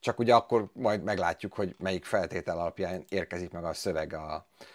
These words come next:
a, a, a riasztásnak, de tulajdonképpen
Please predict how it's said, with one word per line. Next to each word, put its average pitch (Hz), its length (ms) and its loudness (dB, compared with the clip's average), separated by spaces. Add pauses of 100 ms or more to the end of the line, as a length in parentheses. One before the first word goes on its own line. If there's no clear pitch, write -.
(180)
a, - 100 -14
a, 123 240 -8 (160)
a 78 320 -8
riasztásnak, 87 840 -4 (360)
de 101 100 -10
tulajdonképpen 87 1160 0